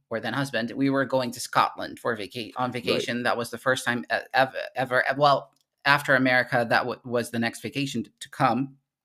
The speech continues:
Speaker 2: Uh-huh.
Speaker 1: And, um, I needed to get a form to bring with me my benzodiazepines. And I was like, "That is so weird. This is a
Speaker 2: Oh,
Speaker 1: medication. Why do I
Speaker 2: yeah.
Speaker 1: need to," yeah, bec-,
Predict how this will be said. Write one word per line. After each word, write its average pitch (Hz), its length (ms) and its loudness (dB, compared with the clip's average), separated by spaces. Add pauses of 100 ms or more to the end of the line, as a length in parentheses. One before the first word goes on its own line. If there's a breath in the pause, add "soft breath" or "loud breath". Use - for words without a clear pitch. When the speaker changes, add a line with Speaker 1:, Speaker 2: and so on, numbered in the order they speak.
(320)
Speaker 2:
Uh-huh. 107 160 0 (400 loud breath)
Speaker 1:
And, 170 500 8 (120)
um, 156 380 6
I 170 100 6
needed 196 220 -2
to 160 80 -2
get 135 140 0
a 120 60 -4
form 175 760 4 (180)
to 170 100 0
bring 175 420 2
with 196 200 0
me 151 140 4
my 143 160 2
benzodiazepines. 139 1080 0
And 139 80 0
I 131 40 -2
was 135 80 -4
like, 143 180 -4
"That 269 120 0
is 294 180 -2
so 302 200 0
weird. 233 600 -2
This 190 140 -4
is 202 120 -8
a 196 60 -2
Speaker 2:
Oh, - 20 0
Speaker 1:
medication. 196 720 2
Why 165 140 6
do 196 160 2
I 190 100 6
Speaker 2:
yeah. 185 40 2
Speaker 1:
need 190 200 -4
to," 175 180 0 (380 loud breath)
yeah, 160 80 0
bec-, 170 180 0